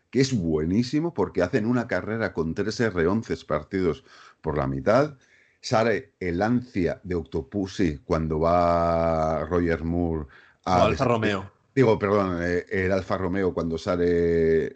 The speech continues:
Speaker 1: cuando va Roger Moore a desactivar la bomba en Alemania.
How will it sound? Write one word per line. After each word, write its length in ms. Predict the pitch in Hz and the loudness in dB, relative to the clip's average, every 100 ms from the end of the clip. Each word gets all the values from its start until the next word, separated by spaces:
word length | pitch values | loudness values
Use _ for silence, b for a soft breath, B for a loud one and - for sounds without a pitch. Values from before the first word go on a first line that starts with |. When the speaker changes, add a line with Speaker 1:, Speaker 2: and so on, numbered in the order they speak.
| - | -8
Speaker 1:
cuando 220 | 85 82 | -4 -2
va 120 | 87 85 | 0 0
Roger 260 | 90 85 | 0 0
Moore 200 | 90 92 | -2 -4
a 100 | - 85 | -4 -4
desactivar 540 | 80 87 - 82 82 | -2 -4 -4 -2 0
la 100 | 85 | 0
bomba 380 | 85 87 87 - | 0 0 0 -2
en 160 | 87 80 | -4 -4
Alemania. 640 | 78 76 101 135 156 | -4 -2 0 2 0